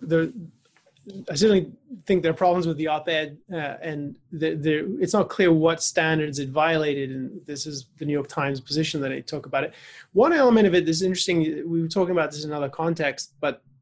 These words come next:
the, there's a parallel here with the kind of things we saw four or five years ago on college campuses, where this became a thing where simply holding a, a view that's not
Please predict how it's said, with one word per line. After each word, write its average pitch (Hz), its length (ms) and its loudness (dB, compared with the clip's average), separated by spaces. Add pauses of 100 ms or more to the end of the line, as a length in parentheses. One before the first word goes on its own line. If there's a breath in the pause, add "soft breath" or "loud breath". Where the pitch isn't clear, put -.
(100)
the, 143 400 0 (720 soft breath)
there's 165 200 0
a 170 80 4
parallel 226 560 2
here 170 260 2
with 160 160 2
the 151 80 -2
kind 180 260 -2
of 175 120 -2
things 170 180 -2
we 156 80 -6
saw 156 480 -2 (880)
four 175 120 2
or 170 60 -2
five 160 200 0
years 170 220 0
ago 160 180 0
on 143 140 -2
college 143 320 -6
campuses, 165 680 -6
where 139 260 0
this 165 240 0
became 151 460 -4
a 131 60 -4
thing 147 420 0
where 135 340 -4 (500 soft breath)
simply 233 580 2
holding 185 640 2
a, 160 140 2
a 156 180 -8
view 160 420 0
that's 143 340 -6
not 151 500 -6